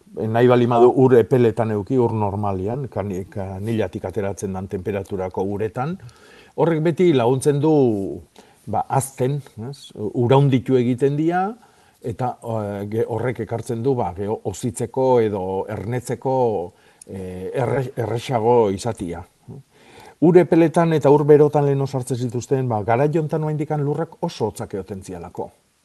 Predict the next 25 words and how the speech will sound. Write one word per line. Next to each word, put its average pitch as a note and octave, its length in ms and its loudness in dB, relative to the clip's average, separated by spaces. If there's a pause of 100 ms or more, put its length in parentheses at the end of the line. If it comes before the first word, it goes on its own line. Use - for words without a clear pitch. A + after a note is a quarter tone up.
(340)
Baina A#2+ 200 -6
eske A#2+ 200 -2
orduan C#3 300 -2
negu C3+ 260 0
bai G2+ 300 -2
izate G2 300 -8
zan, C3 280 -6 (160)
eh? A#2+ 160 -12 (1500)
Eh, B2+ 380 4
gaur C#3 300 8
egun, D3 320 6
bueno, A#2 260 2
nik G#2+ 220 -4
uste, A2+ 240 -2 (100)
eh, F2+ 380 -4 (140)
hain G#2 260 -8
inongo G2+ 300 -4
arazoi G2+ 420 -6
gabe, F#2+ 560 -6 (1200)
ba, - 60 -20 (280)
ur G#2+ 220 -6
normaletan G#2 580 -2
eukitare G2+ 460 -4 (340)
ernetuko G2 480 -8
dela. E2 220 -16